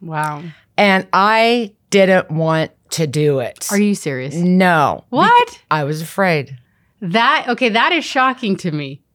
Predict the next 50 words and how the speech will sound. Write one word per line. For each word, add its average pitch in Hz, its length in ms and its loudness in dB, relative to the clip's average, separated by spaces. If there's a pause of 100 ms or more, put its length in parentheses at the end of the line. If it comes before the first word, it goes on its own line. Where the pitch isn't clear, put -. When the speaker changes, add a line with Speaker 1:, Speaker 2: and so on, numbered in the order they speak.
Speaker 2:
Yes, 190 540 0 (200)
I 175 200 4
was 190 220 2
afraid. 185 440 2
I'm 180 160 0
like, 165 260 -2 (560)
"Oh 208 180 4
my 254 180 2
gosh, 190 240 0
she's - 140 -8
passing 156 400 -6
the 156 120 -2
Olympic 151 400 -6
torch." - 560 -4 (340)
So 180 800 4 (280)
my 208 240 2
assistant 220 560 0
and 190 80 0
my 175 100 2
friend 175 240 -4
said, 180 160 -2
"Oh, 202 80 4
you 175 220 0
have 143 240 -4
to 139 100 -10
do 101 220 -10
this." 95 160 -6 (100)
So, 220 100 4
Speaker 1:
Uh-huh. 214 100 2
Speaker 2:
you 226 100 0
know, 214 260 4
they 185 180 0
sent 180 360 -6
you 180 80 -8
the, 165 320 -2 (260)
the 202 120 2
running 170 480 2
suit, 165 500 -2
and 151 200 0 (340)
I'm 247 120 2
not 247 200 0
sure 180 280 -2
what 160 200 -2
that 139 320 0
is 160 180 -2
all 160 280 4
about. 156 400 2
You 165 120 -4
know, 156 260 -2
as, 170 240 2